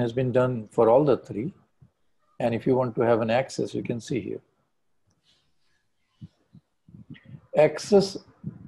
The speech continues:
elements in union initializer. Union should only initialize any one at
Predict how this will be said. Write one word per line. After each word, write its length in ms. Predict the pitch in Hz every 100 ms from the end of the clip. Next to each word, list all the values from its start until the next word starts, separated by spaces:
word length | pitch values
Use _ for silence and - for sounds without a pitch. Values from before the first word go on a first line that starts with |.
| - _ _ _ _ - - _ _ -
elements 480 | 127 143 151 165 147
in 80 | 123
union 340 | 123 127 123
initializer. 640 | 107 98 - 107 107 - - _ _ _ _ -
Union 440 | 127 135 135 131 -
should 240 | - 127
only 280 | 123 135 131
initialize 500 | 120 - 117 110 -
any 320 | - 117 185 208 _ _ _ _ _ -
one 420 | 104 113 107 98 - _
at 220 | - 101